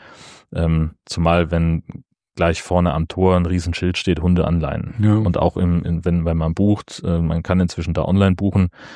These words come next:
Speaker 1: steht auch Hunde ja, aber Leinenzwang. Punkt.
Speaker 2: Ja.
Speaker 1: Da wird eigentlich nicht drüber diskutiert, warum Leute das dann trotzdem machen.
Speaker 2: Ja.
Speaker 1: Ist ja immer das Gleiche.
Speaker 2: Das ist immer das Gleiche, ja.
Speaker 1: Genau. So, und dann bei unserem zweiten Besuch haben wir gar nicht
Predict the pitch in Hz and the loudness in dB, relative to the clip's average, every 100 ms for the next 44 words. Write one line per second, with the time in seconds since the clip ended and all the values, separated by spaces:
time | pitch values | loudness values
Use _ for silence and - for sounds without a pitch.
0 | - - 87 87 87 104 98 82 80 85 | -16 -2 0 2 2 2 2 4 4 2
1 | 90 87 85 76 76 78 - - 67 - | 2 2 0 0 -2 -6 -8 -12 -12 -14
2 | _ _ - 80 92 - - 80 80 80 | _ _ -8 -4 -4 -8 -6 -4 -2 -2
3 | 87 87 85 87 - 85 80 80 - 82 | 0 0 0 -6 -6 -4 -4 -4 -8 -2
4 | 101 92 82 98 87 92 95 87 - 82 | -2 0 2 2 4 2 2 0 0 -6
5 | - 95 - 85 87 90 85 _ _ _ | -4 -4 -2 0 2 0 -4 _ _ _
6 | _ _ 76 80 78 _ _ - - - | _ _ -6 -4 -6 _ _ -2 -2 2
7 | 95 92 85 78 - 71 73 - - _ | 2 2 0 0 -4 -6 -6 -6 -16 _
8 | - 120 85 78 71 - 78 69 71 71 | -4 -2 -2 -4 -6 -10 -12 -12 -10 -12
9 | 71 - 80 - - _ _ 92 87 90 | -8 -4 -4 -4 -16 _ _ -4 0 2
10 | 92 95 98 90 - 113 135 104 110 101 | 2 0 0 0 2 2 2 0 2 2
11 | 101 92 87 98 - - | 0 2 2 2 0 -14